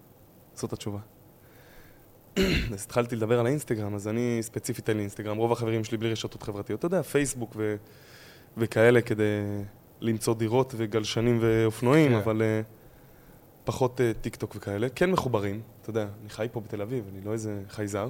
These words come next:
Speaker 1: אבל כאילו זה גם. ההתעסקות הזאת באחר, הבלתי נגמרת,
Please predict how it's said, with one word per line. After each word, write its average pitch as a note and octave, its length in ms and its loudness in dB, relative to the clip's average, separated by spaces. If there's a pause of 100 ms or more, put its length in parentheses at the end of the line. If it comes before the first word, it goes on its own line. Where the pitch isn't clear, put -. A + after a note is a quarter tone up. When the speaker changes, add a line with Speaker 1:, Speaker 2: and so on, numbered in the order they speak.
(1300)
Speaker 1:
אבל A2 80 -6
כאילו C#3 220 -4
זה D#3+ 100 -2
גם. D#3 220 2 (1160)
ההתעסקות A2 500 -6
הזאת A#2+ 180 -4
באחר, A2 400 0 (560)
הבלתי C3 400 -6
נגמרת, A#2+ 540 -4